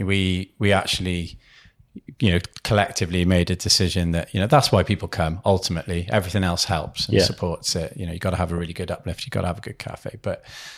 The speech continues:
Speaker 1: you know, they want to come and ride trails. So we wanted to give enough variety in the grading
Speaker 2: Mm-hmm.
Speaker 1: and also, like, in the style of trails. So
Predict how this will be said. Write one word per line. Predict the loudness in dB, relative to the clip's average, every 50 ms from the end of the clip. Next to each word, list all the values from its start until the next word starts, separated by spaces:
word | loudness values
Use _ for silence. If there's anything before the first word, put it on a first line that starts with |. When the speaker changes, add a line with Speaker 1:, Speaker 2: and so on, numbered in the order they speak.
| -20 -20 _ _ _ -20 _ -6
Speaker 1:
you | -6
know, | -4 -2
they | -2 -2
want | 0 2 2 2 2 2 0
to | -6 -8
come | -2 0 0 0 0 -2
and | -4 -2
ride | -2 -2 -2 -4 -6 -10 -10 -8
trails. | -4 -2 -2 -2 0 0 -2
So | 0 2
we | 2 4
wanted | 4 6 4 4 2
to | 0 0
give | 0 2 2 4 2 0 -2 -6 -14 -6 -2
enough | 0 4 4 4 2 2 0
variety | 2 2 4 4 4 2 2 0 0 -2 0 0
in | 0 0
the | -2 0
grading | 2 2 4 4 4 4 2 2 0 0 -4 -6 _ 0
Speaker 2:
Mm-hmm. | 2 2 2 2 0 -4 -6
Speaker 1:
and | -2 0 2 2 2
also, | 2 2 2 2 0 0 -2 -2
like, | -2 -4 -4 -6 -6
in | -6 -6
the | -4
style | -4 -4 -2 -2 -2 -2 0 -2 -4 -6
of | -8 -8
trails. | -6 -4 -4 -4 -4 -4 -2 -2
So | 0 0 0 -2 -2